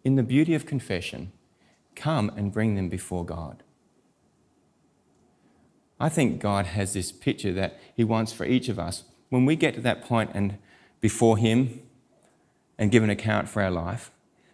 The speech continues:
that it's going to be a celebration of your life with him, not this case of, "Oh, heck, and that, and I was keeping that from you, God." God says, "Listen, on this earth, start bringing the secrets of your heart.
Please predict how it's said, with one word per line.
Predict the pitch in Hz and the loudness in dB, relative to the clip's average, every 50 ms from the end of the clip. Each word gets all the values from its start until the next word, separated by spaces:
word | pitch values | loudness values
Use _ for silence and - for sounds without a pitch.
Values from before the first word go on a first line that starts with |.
| _ _ | _ _
that | - 127 131 | 4 6 6
it's | 131 131 | 4 4
going | - 147 147 131 | 4 4 4 4
to | 135 | 6
be | 123 135 123 | 6 6 6
a | 113 | 6
celebration | - - 139 131 127 117 104 113 117 117 139 156 147 - - 110 95 95 107 - - | 6 4 4 4 4 2 2 0 0 2 4 2 2 2 0 -4 -4 -4 -6 -8 -8
of | 107 107 107 | -6 -4 -2
your | 107 101 | -2 0
life | 104 104 104 98 - - | 0 0 -2 -2 0 0
with | 120 113 101 | 0 0 0
him, | 101 90 82 80 85 - _ _ _ _ _ _ _ _ | 0 -4 -4 -6 -10 -16 _ _ _ _ _ _ _ _
not | - 107 113 127 - - | 0 2 2 2 2 2
this | 135 113 - | 0 -2 -2
case | - 110 104 104 101 - | 0 0 0 0 0 -2
of, | 98 90 - - - _ _ - | -4 -6 -6 -10 -16 _ _ -8
"Oh, | 92 92 87 | -8 -6 -6
heck, | - - 98 90 - - - - - _ _ _ _ _ _ _ _ _ _ _ _ _ _ _ _ _ - | -6 -4 -4 -4 -4 -6 -10 -20 -20 _ _ _ _ _ _ _ _ _ _ _ _ _ _ _ _ _ -8
and | 90 90 90 | -6 -4 -4
that, | 90 87 85 - - - _ _ _ _ _ _ _ _ _ _ _ - | -2 -4 -4 -6 -10 -14 _ _ _ _ _ _ _ _ _ _ _ -6
and | 98 | -4
I | 98 | -4
was | 92 - | -4 -2
keeping | - - 104 101 101 98 | -2 0 0 0 0 0
that | 95 92 - | -2 -2 -4
from | - 95 87 85 | -6 -6 -4 -4
you, | 85 82 | -4 -4
God." | - 82 82 82 78 78 85 _ _ _ _ _ _ _ _ _ _ _ _ _ _ _ - | -4 -6 -8 -8 -10 -12 -16 _ _ _ _ _ _ _ _ _ _ _ _ _ _ _ 0
God | 151 156 156 - | 2 2 2 4
says, | 143 127 - | 2 2 2
"Listen, | 165 165 - 113 - - | 2 0 0 -2 -2 2
on | 117 123 123 | 4 4 6
this | 127 170 185 - - - | 6 4 2 0 -2 -4
earth, | 87 80 - - - - _ _ _ _ _ _ _ _ _ _ _ _ _ _ _ - | -4 -4 -6 -8 -12 -18 _ _ _ _ _ _ _ _ _ _ _ _ _ _ _ -8
start | - - - - 165 170 180 170 170 - - | -8 -4 0 2 2 4 2 0 -2 -2 0
bringing | 135 139 147 151 143 139 127 | 2 2 4 4 4 4 2
the | 120 | 2
secrets | - - - - - 147 147 139 143 - 139 - - - - _ _ _ _ _ _ - | 0 -4 -8 -6 -2 0 0 0 -2 -4 -8 -8 -10 -12 -16 _ _ _ _ _ _ -4
of | 120 110 | 0 2
your | 123 117 | 2 2
heart. | 104 - 117 113 107 95 - | 2 0 -2 -2 -2 -2 -4